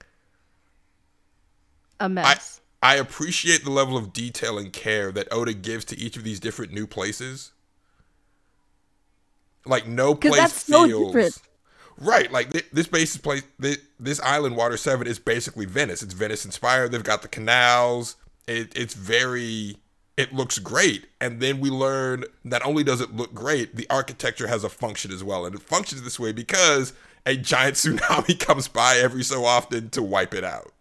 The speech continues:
Speaker 1: Ah, no big deal.
Speaker 2: The, the details that go into creating each of these places and make them feel lived in. And I think one thing that helps these places feel lived in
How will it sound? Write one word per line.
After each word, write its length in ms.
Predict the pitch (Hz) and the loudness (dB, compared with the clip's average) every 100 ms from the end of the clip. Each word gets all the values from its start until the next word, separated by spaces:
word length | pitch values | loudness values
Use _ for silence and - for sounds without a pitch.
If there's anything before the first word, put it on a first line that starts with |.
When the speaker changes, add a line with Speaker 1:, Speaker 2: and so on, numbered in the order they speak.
| _ | _
Speaker 1:
Ah, 80 | 233 | -6
no 120 | 240 | -4
big 140 | 320 196 | -4 -6
deal. 240 | 151 196 - _ _ - | -6 -8 -10 _ _ -2
Speaker 2:
The, 220 | 120 120 | -2 -2
the 100 | 117 | -6
details 840 | 98 135 139 151 143 143 139 131 - _ _ - | -6 -6 -2 0 0 0 -4 -10 -16 _ _ -2
that 180 | 123 117 | -2 0
go 180 | 123 120 | -2 -2
into 720 | 117 - 123 110 110 107 104 _ _ _ | -4 -6 -4 -4 -4 -6 -10 _ _ _
creating 500 | - 123 117 127 113 | -12 -6 -2 -2 -2
each 160 | 113 117 | -8 -8
of 60 | |
these 120 | 110 | -10
places 360 | - 113 110 98 | -6 -4 -4 -6
and 120 | 101 | -8
make 200 | 107 113 | -6 -8
them 120 | 117 | -10
feel 640 | 101 - 120 120 113 107 101 - | -12 -8 -4 -2 -2 -2 -4 -6
lived 380 | 101 104 95 | -6 -6 -8
in. 400 | - 98 87 80 - - | -10 -8 -10 -12 -16 -8
And 120 | 117 | -4
I 80 | 117 | -4
think 280 | - 151 139 | -2 -4 -4
one 100 | 131 | -8
thing 140 | 135 | -4
that 120 | 117 | -4
helps 260 | - 131 127 | -2 -4 -4
these 140 | 127 - | -10 -8
places 340 | 120 117 107 | -8 -8 -12
feel 240 | - 117 | -8 -6
lived 280 | 107 104 98 | -4 -6 -6
in 340 | 117 120 95 | -6 -4 -6